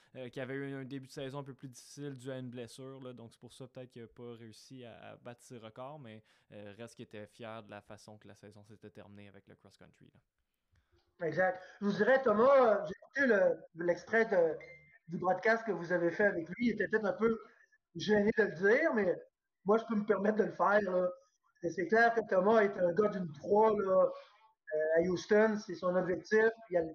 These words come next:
Speaker 2: il a le talent pour le faire. Ça prend juste, euh, euh, une conjoncture de course qui s'y prête, une préparation sans blessure. Puis, euh,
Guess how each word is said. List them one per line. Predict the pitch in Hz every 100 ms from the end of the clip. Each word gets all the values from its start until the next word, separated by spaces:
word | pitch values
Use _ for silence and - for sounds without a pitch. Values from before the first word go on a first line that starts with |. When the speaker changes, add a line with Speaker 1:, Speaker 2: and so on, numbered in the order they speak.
| _ _ _ _
Speaker 2:
il | 175
a | 185
le | 175
talent | 208 190 208
pour | 214 180
le | 180
faire. | 175 180 196 220
Ça | 190
prend | - 180 165
juste, | 202 214 214 180
euh, | 170 165 156 - _ _ _ _ _ -
euh, | 160 160
une | 165
conjoncture | 202 202 196 180 220 202
de | 190
course | - 214 208
qui | -
s'y | - -
prête, | - 180 202 208
une | 185
préparation | - 180 214 180 180 - 208 202 208 - _ _ _ _ -
sans | 185
blessure. | 175 170 202 202 240 214 - 160
Puis, | 165 160
euh, | 160 147